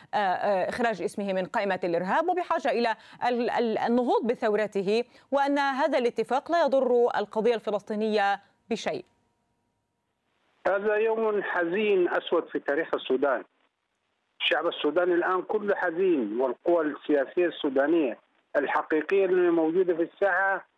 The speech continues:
Speaker 2: حزينة لهذا ال-، القرار الذي قرروا من لا يملك حق القرار.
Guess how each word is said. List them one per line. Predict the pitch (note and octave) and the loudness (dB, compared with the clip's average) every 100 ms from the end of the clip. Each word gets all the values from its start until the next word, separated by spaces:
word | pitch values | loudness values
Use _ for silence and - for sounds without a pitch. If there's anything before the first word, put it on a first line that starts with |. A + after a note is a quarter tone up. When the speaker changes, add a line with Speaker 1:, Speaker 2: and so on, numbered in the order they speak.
| _ _ _ | _ _ _
Speaker 2:
حزينة | - F3 F3 A3+ A3 F3+ | -4 -2 0 0 2 2
لهذا | C#3 C#3+ D3+ D#3 D3+ | 2 2 2 0 0
ال-، | C#3+ C#3 C3+ C3 C3 C3 - | 2 2 2 2 0 -2 -2
القرار | C#3+ B2+ - D3+ D#3+ D#3 A2+ - _ _ _ _ - | -2 -2 0 2 2 2 -2 -6 _ _ _ _ -2
الذي | D#3 F3 E3+ F3 | 2 2 4 2
قرروا | E3+ - G3 G#3+ A3+ A#3 A#3+ A#3+ - _ _ - | 2 0 0 2 2 4 2 0 -8 _ _ -2
من | D#3 D#3+ E3 F#3 | 2 2 2 2
لا | G#3 | 2
يملك | A#3 A#3 A3 G#3+ | 2 2 0 0
حق | - A3 - F#3+ | -2 -4 -2 -2
القرار. | F3+ F3+ F3 E3+ C3+ | 0 0 2 2 0